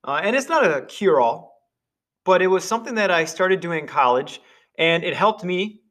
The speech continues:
give my speeches and my presentations in college. And I started to tell my classmates in college about what I was doing, and they started to recognize the ease I was having during my presentations, and they, uh, actually stole the <laughs> idea from me,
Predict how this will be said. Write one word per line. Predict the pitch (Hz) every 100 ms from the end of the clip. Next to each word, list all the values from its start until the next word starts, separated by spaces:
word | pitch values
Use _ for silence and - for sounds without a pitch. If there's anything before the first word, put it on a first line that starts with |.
| _
give | 160 165 143
my | 147
speeches | 170 - 151 139 160 160
and | 151
my | 139
presentations | 156 151 147 156 135 143
in | 147
college. | 143 143 139 180 165
And |
I | 165
started | 160 196 190
to | 165
tell | - 190
my | 180
classmates | 170 - - - 156 156
in |
college | 131 147 147 143
about | 139 156
what | 147 160
I | 151
was | 143
doing, | 127 220 165 196 _ _ _ _ -
and | 170 165 160 147
they | 175 233
started | 220 196 175
to | - 170 160 160 -
recognize | 151 196 208 170 165 147 147 143
the | 135 156
ease | 190 190 165 131
I | 139
was | 135 123
having | 143 127 151 180 _ _
during | 151 139
my | 131
presentations, | - 131 135 143 131 196 196
and | 170 165 - _ _ -
they, | 180 190 185 190 185 190
uh, | 185 180 185 180
actually | 170 196 311
stole | 302 214 233
the | 233
<laughs> | 220
idea | 180 - -
from | - 127
me, | 143